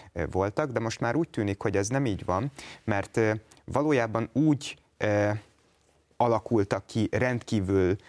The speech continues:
nagy és turbulens mozgások az energiapiacon, hogy valójában még olyan szankciókat nem vezettek be az európai, ö, országok, amik a szállításokat érintenék.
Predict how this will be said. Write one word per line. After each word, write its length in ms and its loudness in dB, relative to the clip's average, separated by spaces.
nagy 380 2
és 140 -2
turbulens 500 2
mozgások 540 -2
az 120 -2
energiapiacon, 960 -2
hogy 140 0
valójában 560 2
még 220 0
olyan 220 0
szankciókat 640 -2
nem 140 -2
vezettek 400 -2
be 100 -2
az 120 -2
európai, 600 -2
ö, 220 0
országok, 600 0
amik 220 -4
a 60 0
szállításokat 840 -2
érintenék. 600 -2